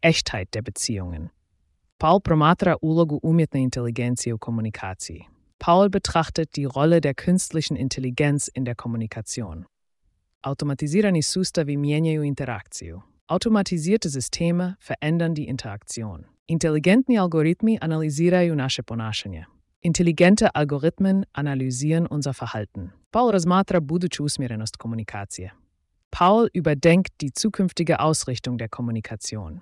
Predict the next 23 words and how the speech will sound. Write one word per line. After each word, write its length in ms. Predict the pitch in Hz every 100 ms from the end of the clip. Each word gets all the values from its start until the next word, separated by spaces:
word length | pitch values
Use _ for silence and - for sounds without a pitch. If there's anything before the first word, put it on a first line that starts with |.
| _ _
Tehnologija 580 | 151 135 143 151 170 170
se 120 | -
brzo 320 | 131 151 147
razvija. 520 | 123 117 113 110 80 98 _ -
Die 80 | 143
Technologie 800 | - 156 170 151 151 185 202 214
entwickelt 460 | 160 139 170 196 185
sich 240 | 208 -
rasant. 500 | 165 160 151 101 - - _ -
Paul 260 | 160 165
je 100 | 147
znati 400 | 131 151 165 -
željan 380 | 147 139 131 135
što 220 | 135 -
nosi 280 | 120 117 -
budućnost. 840 | 110 113 123 - 90 95 - - - _ -
Paul 240 | 160 185
ist 120 | 233
gespannt, 540 | 214 - 170 180 220 - _ -
was 160 | 143 -
die 100 | 127
Zukunft 500 | - 147 - 101 -
bringt. 340 | - 85 82